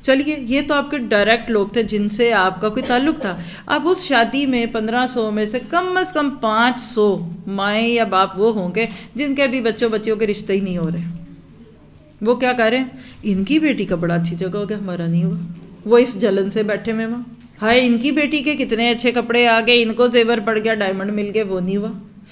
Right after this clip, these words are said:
और बाकी पाँच सौ अपने बेटों के लिए लड़कियां ढूंढ रहे होंगे। यकीन करें, आप मानिए ना मानिए, सच्चे इस्लाम और दीन के प्यार के अलावा हर रिश्ते में शक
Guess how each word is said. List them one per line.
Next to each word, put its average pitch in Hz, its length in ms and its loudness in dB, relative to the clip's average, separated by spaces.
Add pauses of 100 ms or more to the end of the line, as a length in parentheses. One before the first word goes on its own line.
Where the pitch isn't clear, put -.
(200)
और 269 220 0
बाकी 202 420 0
पाँच 240 280 4
सौ 262 100 2
अपने 247 300 2
बेटों 214 560 2
के 247 100 2
लिए 233 140 2
लड़कियां 208 400 0
ढूंढ 185 240 -2
रहे 170 140 -2
होंगे। 165 260 -6 (1120)
यकीन 240 500 0
करें, 214 280 2
आप 202 240 0
मानिए 202 460 2
ना 240 160 4
मानिए, 180 480 -2
सच्चे 269 580 2
इस्लाम 214 640 0
और 214 120 0
दीन 220 560 -2
के 302 120 0
प्यार 208 340 2
के 208 120 -2
अलावा 190 300 0
हर 208 220 -4
रिश्ते 185 420 -4
में 196 160 -4
शक 190 220 -6